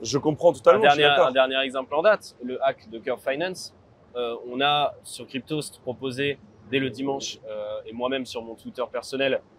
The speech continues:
Speaker 2: euh, une analyse de ce qui se passait, puis le lendemain un article qui a finalement, euh, derrière enclencher aussi des réflexions, euh, à l'échelle de, euh, le, du crypto Twitter français. Euh,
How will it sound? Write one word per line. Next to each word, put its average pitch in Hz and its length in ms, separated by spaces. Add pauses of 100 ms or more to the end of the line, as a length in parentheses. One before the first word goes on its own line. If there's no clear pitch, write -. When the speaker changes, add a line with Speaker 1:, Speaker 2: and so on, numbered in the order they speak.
(260)
Speaker 2:
euh, 104 60
une 123 120
analyse 135 360
de 120 120
ce - 80
qui - 80
se - 80
passait, 151 340
puis 147 260
le 135 120
lendemain 131 340
un 120 60
article 135 520 (380)
qui 139 80
a 135 80
finalement, 139 600 (260)
euh, 110 220
derrière 127 460 (340)
enclencher 135 500
aussi 139 260
des 156 100
réflexions, 156 680
euh, 127 40 (160)
à 123 80
l'échelle 120 380
de, 120 100
euh, 107 480
le, 110 300
du 113 80
crypto 127 280
Twitter - 240 (120)
français. 175 380 (500)
Euh, 117 200